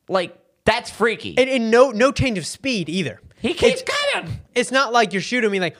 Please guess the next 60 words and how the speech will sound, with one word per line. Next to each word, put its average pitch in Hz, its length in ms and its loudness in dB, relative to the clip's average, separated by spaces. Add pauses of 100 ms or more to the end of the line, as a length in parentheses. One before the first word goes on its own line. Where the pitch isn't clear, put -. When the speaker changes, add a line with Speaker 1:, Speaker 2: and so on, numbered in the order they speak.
(140)
Speaker 2:
oh, 240 160 6
you 226 140 -4
could 226 140 -6
tell, 220 300 4
like, 156 180 -4
it 143 80 -12
hurt 196 260 2
him 135 140 -4
and 139 80 -4
he's, 147 160 -6
like, 127 160 -4
dragging 147 340 0
that 131 160 -6
foot 202 140 0
down. 208 100 0 (160)
No, 196 160 2
he's 202 100 0
Speaker 1:
He's - 100 -4
Speaker 2:
like 175 180 4
Speaker 1:
still 220 260 0
running 196 300 0
at 127 180 -8
Speaker 2:
Yeah. 180 180 2
Speaker 1:
fifteen 175 280 -4
miles 165 300 -2
an 143 100 -4
hour, 135 260 -2
man. 104 300 -8
Speaker 2:
And 226 120 -2
you're 240 140 4
like, 185 280 -2 (120)
"Ah, - 60 -14 (500)
is 320 80 -4
this, 359 100 -2
is 523 420 -4
this - 140 -2
the 247 80 0
Winter 262 220 2
Soldier? - 600 -4 (100)
What - 120 -2
am 220 80 0
I 180 80 -2
dealing 165 360 -2
with?" 147 140 -6 (140)
No, 247 140 6
actually, 240 320 -2
the 185 100 -6
Winter 277 180 -4
Soldier 277 240 -4
is 185 40 -10
actually 180 300 -6
based 180 220 -2
off 156 140 2
of, 131 180 -4 (440)
uh, 175 100 -2
so 185 160 2
in 165 100 0
World 247 160 2
War 226 140 4
One, 147 460 -2